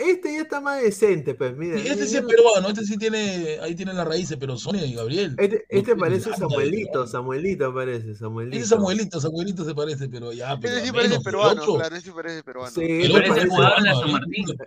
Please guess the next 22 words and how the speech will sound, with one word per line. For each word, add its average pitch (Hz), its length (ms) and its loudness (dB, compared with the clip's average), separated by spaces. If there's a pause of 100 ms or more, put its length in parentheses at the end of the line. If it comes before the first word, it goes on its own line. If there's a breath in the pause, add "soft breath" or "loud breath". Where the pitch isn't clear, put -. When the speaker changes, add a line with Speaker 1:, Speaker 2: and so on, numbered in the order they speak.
Speaker 1:
este 190 180 2
parece 185 340 0
el 160 120 2
RIMA 165 340 4
acá, 151 480 -8
sin 127 260 -12
duda. 147 360 0
Speaker 2:
No, 170 60 -6
parece 151 260 -4
el 135 100 -6
Speaker 4:
Parece 170 240 -2
Speaker 2:
Rima, 127 60 -2
Speaker 4:
jugador - 280 2
de 170 60 2
la - 0 -
Speaker 2:
chorea 156 140 2
por - 100 -6
Speaker 4:
San 151 60 0
Speaker 2:
ahí, 147 60 0
Speaker 4:
Martín. 143 300 0
Speaker 2:
celulares. 120 460 -6 (1900)
Claro. 113 320 -12